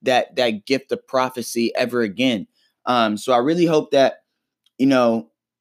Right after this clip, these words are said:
we begin to shift our perspective, like I said, even through the tough times, even through the mourning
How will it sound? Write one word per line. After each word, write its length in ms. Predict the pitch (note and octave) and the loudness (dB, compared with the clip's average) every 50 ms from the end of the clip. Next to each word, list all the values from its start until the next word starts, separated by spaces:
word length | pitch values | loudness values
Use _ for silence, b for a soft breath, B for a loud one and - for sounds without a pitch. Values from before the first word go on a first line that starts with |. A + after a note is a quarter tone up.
| _ - | _ -2
we 120 | A#2+ C3 C3 | 0 0 2
begin 320 | B2 B2+ A2+ C3+ C#3+ C#3 | 2 0 0 0 0 -2
to 60 | C3+ | -2
shift 280 | B2 - - D3+ D3+ D3+ | -2 0 0 0 0 0
our 80 | C#3+ C3 | 0 -2
perspective, 800 | - C3+ A#2+ - - - C3 C3+ C3 - B2 A#2 A#2 A#2 - | -2 -4 -8 -6 -2 -2 -2 -2 -2 -2 -2 -2 -2 -4 -4
like 120 | G#2+ A#2 A#2+ | -6 -6 -6
I 40 | |
said, 260 | A#2+ A#2+ - B2+ A#2 - | -6 -4 -4 -4 -4 -4
even 240 | B2+ C3 C#3+ C#3 | -4 -4 -4 -4
through 140 | C3 C3+ C3+ | -2 -2 -2
the 100 | B2 A#2 | -2 -2
tough 300 | A#2+ - - C3+ C3 - | -4 -4 -4 -4 -4 -4
times, 420 | - B2+ A2+ A2+ A2 A2 A2 - C3 | -6 -4 -4 -2 -2 -4 -4 -2 0
even 240 | C3+ C#3 C#3+ B2 | 0 0 0 0
through 140 | - C#3+ C#3 | 0 0 0
the 80 | C3 A#2+ | 2 2
mourning 720 | A2+ A2 A#2 B2+ C3 C3 B2+ B2 B2 A#2+ A#2+ A#2 A#2 | 2 2 2 2 2 2 0 0 0 2 0 0 -2